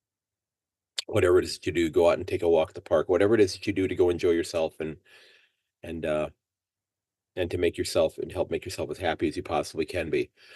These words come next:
I appreciate the kind words from everybody. Uh, truly, truly enjoy the, uh, the support. Um, and as always, may your dribble kick never hit the post. I will catch you later. And this has been episode three hundred and ten of A Yank in the Footy,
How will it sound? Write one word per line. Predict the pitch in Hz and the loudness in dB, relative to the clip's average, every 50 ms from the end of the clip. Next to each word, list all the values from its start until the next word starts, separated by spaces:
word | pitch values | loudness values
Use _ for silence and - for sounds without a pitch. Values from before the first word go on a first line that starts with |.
| - _ _ | -20 _ _
I | - 85 | -2 -2
appreciate | 87 - 139 120 - 123 107 | 4 4 4 6 6 4 2
the | - - | 2 0
kind | - 120 107 98 92 | 2 2 4 6 8
words | 95 98 101 - | 8 8 6 6
from | - 101 98 101 | 4 4 4 4
everybody. | 95 101 95 101 101 95 101 95 87 - - - | 4 4 4 6 6 6 6 4 2 -2 -10 -12
Uh, | - 80 62 50 52 58 58 - - - _ - | -10 -8 -8 -4 -4 -2 -2 -2 -4 -8 _ -12
truly, | - - - - 107 101 95 95 92 87 85 | -12 -6 -2 2 2 4 4 4 4 2 0
truly | - - - 92 87 87 85 | -4 -4 -2 0 2 2 2
enjoy | 80 80 80 - 87 80 80 | 2 0 -2 0 0 0 0
the, | 80 78 78 78 76 | 0 -2 -2 -2 -2
uh, | 73 71 | -2 -4
the | - - - | -6 -8 -10
support. | - - - - 98 90 85 78 - - _ _ _ _ _ _ _ _ _ _ _ | -10 -10 -2 2 4 6 6 4 2 -2 _ _ _ _ _ _ _ _ _ _ _
Um, | - - 50 50 50 - - - _ _ _ _ _ _ _ _ _ _ _ _ _ _ _ _ _ _ _ _ _ _ _ _ _ _ _ _ | -12 -10 -8 -8 -8 -10 -12 -16 _ _ _ _ _ _ _ _ _ _ _ _ _ _ _ _ _ _ _ _ _ _ _ _ _ _ _ _
and | - 95 85 76 | -4 -4 0 2
as | 85 90 87 95 | 2 2 4 6
always, | 92 95 101 101 87 85 87 - | 6 8 8 8 6 6 2 0
may | 92 90 | -2 0
your | 90 87 82 | 0 0 2
dribble | - 104 95 95 92 | 0 0 0 0 0
kick | - - 87 - - - - | 0 -2 -4 -4 -6 -12 -16
never | - 87 87 87 - 80 | -12 -6 -6 -4 -2 -2
hit | 87 92 92 | -4 -4 -6
the | - - | -6 -8
post. | - - 90 78 73 - - - - - _ _ _ _ _ _ _ _ | -4 -2 -2 -2 -2 -4 -8 -10 -10 -16 _ _ _ _ _ _ _ _
I | - 98 101 | -2 2 4
will | 95 92 98 95 90 | 6 6 6 6 4
catch | - - 101 95 - - | 2 0 -2 -2 -2 -2
you | 85 | 0
later. | 87 82 76 - - - _ _ _ _ _ _ _ _ _ _ _ _ _ _ _ _ _ _ _ _ _ _ _ _ _ _ | 0 0 0 0 -4 -10 _ _ _ _ _ _ _ _ _ _ _ _ _ _ _ _ _ _ _ _ _ _ _ _ _ _
And | - 92 101 | -2 0 0
this | 95 - | 0 0
has | 107 | 0
been | 90 104 92 | 0 2 2
episode | 92 85 - 98 - 107 90 - | 2 0 0 0 0 2 0 0
three | - - 110 98 | 0 0 0 0
hundred | 87 95 90 90 82 | 2 0 -2 -2 -6
and | 87 90 | -10 -4
ten | - 107 98 90 | 0 0 2 2
of | 82 | 0
A | 87 | 0
Yank | 87 87 87 87 85 | 0 0 0 0 0
in | 90 | -4
the | 85 80 | -6 -6
Footy, | - - 92 87 85 85 78 | 0 2 4 4 4 2 -2